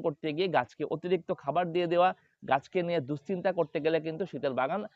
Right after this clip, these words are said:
আরো বেশি ক্ষতিগ্রস্ত হবে। তো বন্ধুরা, এই হচ্ছে প্রথম পটে গাছের যত্ন এবং পরিচর্যা। ভিডিওটি ভালো লাগলে লাইক করুন এবং গাছপ্রেমী বন্ধুদের মধ্যে শেয়ার করুন। আর আপনি যদি আমার চ্যানেলে নতুন হয়ে থাকেন বা চ্যানেলটিকে এখনো সাবস্ক্রাইব না করে থাকেন,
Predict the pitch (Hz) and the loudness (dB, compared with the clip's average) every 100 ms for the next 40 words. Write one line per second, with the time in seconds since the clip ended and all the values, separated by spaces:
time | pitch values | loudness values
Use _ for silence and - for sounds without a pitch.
0 | _ - 170 185 160 202 - 139 151 135 | _ 2 4 6 2 -4 -8 -6 -6 -4
1 | 151 - 208 120 92 78 _ _ _ - | -4 -2 0 2 0 -4 _ _ _ -4
2 | 147 165 175 208 202 - 190 208 190 - | 0 2 2 2 0 0 0 2 0 0
3 | 208 254 - _ _ _ 190 185 247 240 | -2 -2 -8 _ _ _ -4 2 2 4
4 | 185 185 156 143 151 131 139 139 190 180 | 2 2 2 2 0 0 -2 -2 -2 0
5 | 180 175 180 190 180 175 220 - _ _ | -2 -2 -2 0 0 2 0 0 _ _
6 | 120 127 139 147 139 156 170 170 165 156 | -6 -2 0 -2 -2 2 2 4 2 2
7 | 185 214 240 196 151 123 135 - 214 190 | 0 -4 -2 -2 -2 -2 -4 -4 -4 -2
8 | 160 143 139 139 131 151 139 113 107 110 | -2 -2 -4 -4 -6 -4 -2 -2 -2 -4
9 | 101 _ _ - 117 123 131 160 170 170 | -4 _ _ -10 -6 -6 -6 -6 -6 -2
10 | 175 131 117 127 117 120 123 139 175 175 | 0 0 -2 -4 -2 -2 -4 -6 -4 -2
11 | 170 165 165 160 - 120 147 - - 107 | -2 -4 -4 -4 -2 -2 -2 -4 -6 -6
12 | 165 226 220 - - 147 135 123 127 117 | -4 -4 -4 -4 -2 -2 -2 -4 -4 -4
13 | 110 120 | -4 -6